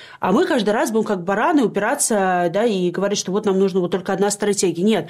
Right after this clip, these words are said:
выборы меняются, тактика властей на этих выборах меняется. И мы тоже, ну, то есть не будучи баранами, тоже должны каким-то образом, а, соответствовать обычным реалиям. Опять же, если был бы кандидат Надеждин, при том, что я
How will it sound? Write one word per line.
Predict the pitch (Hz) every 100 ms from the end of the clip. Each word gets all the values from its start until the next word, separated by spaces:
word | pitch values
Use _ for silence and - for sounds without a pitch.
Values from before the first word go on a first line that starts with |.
| - -
выборы | 175 269 359 370
меняются, | 330 285 220 175 160 - 151 - - -
тактика | 214 320 311 285
властей | 226 226 226 247
на | 208
этих | 190 180
выборах | 226 254 277
меняется. | 254 247 226 170 160 - 156 - -
И | 208
мы | 254
тоже, | 285 339 240 202
ну, | 196 196
то | 190
есть | 180
не | 196
будучи | 202 233 196 165
баранами, | 190 294 427 226
тоже | 185 277 285
должны | 190 175 220 339
каким-то | 339 - 208 208
образом, | 254 247 190 175 - -
а, | 185 180
соответствовать | 214 - 285 - 202 180 -
обычным | 185 208 233 202 180
реалиям. | 190 165 143 151 - -
Опять | 196 196 254
же, | 202
если | 208 262 247
был | 254
бы | 233 220
кандидат | 214 196 190 220 214
Надеждин, | 196 214 370 381 220 160
при | 175
том, | 180 247
что | -
я | 208 220 226 220